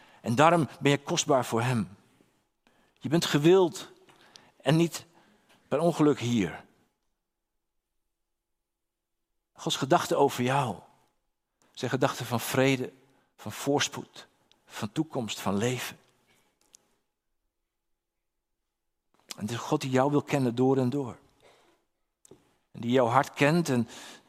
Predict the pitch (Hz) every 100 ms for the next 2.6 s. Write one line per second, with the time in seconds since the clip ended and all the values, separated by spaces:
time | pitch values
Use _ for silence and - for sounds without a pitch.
0 | _ _ 107 110 113 - 139 147 113 127
1 | 160 151 135 123 131 156 139 117 117 117
2 | 110 127 - - - -